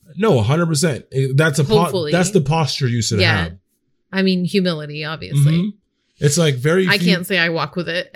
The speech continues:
Speaker 2: <laughs>
Speaker 1: It's okay. I mean, we're, I'm, I'm guilty too, but it's like very f-, ma-, a lot of people have something to say. Very few people have wisdom to offer, which I would say
Speaker 2: Mm.
Speaker 1: there's a difference between
Speaker 2: Wisdom
Speaker 1: advice
Speaker 2: from Christ.
Speaker 1: and wisdom.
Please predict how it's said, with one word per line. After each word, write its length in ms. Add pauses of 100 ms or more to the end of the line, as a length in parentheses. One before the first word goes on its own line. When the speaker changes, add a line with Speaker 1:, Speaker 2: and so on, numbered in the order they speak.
Speaker 2:
<laughs> 40 (500)
Speaker 1:
It's 180
okay. 320
I 40
mean, 180
we're, 80
I'm, 360
I'm 200
guilty 320
too, 380 (120)
but 140
it's 180
like 240 (240)
very 360
f-, 260
ma-, 360
a 40
lot 260
of 80
people 160
have 240
something 460
to 100
say. 240
Very 260
few 160
people 280
have 200
wisdom 500
to 140
offer, 440 (140)
which 120
I 60
would 120
say 100
Speaker 2:
Mm. 40
Speaker 1:
there's 160
a 60
difference 340
between 300
Speaker 2:
Wisdom 260
Speaker 1:
advice 320
Speaker 2:
from 240
Christ. 580
Speaker 1:
and 200
wisdom. 460